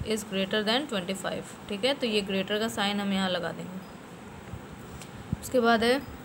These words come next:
second वाला जो था जिसमें कि अगर tens place पे हमारे number same है, तो यहाँ पे थ्री है, यहाँ पे भी थ्री है, तो हम क्या करते हैं? compare करेंगे जो वंस place पे जो भी डिजिट हैं इसको हम देखेंगे कि कौन सा number बड़ा है।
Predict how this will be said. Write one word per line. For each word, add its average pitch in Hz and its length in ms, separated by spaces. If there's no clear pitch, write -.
second 240 340
वाला 233 220
जो 214 180
था 233 260
जिसमें 233 320
कि 247 100
अगर 240 240
tens 254 340
place 220 300
पे 240 140
हमारे 220 360
number 214 380
same 208 360
है, 180 100
तो 214 60
यहाँ 208 220
पे 254 180
थ्री 233 240
है, 254 180
यहाँ 202 180
पे 190 120
भी 202 140
थ्री 202 260
है, 185 140
तो 214 80
हम 220 160
क्या 233 160
करते 240 260
हैं? 262 140
compare 214 420
करेंगे 226 360
जो 247 180
वंस 226 320
place 196 300
पे 202 140
जो 196 200
भी 190 100
डिजिट 185 340
हैं 254 220
इसको 208 280
हम 202 220
देखेंगे 170 380
कि 214 60
कौन 220 220
सा 220 120
number 208 360
बड़ा 170 220
है। 170 200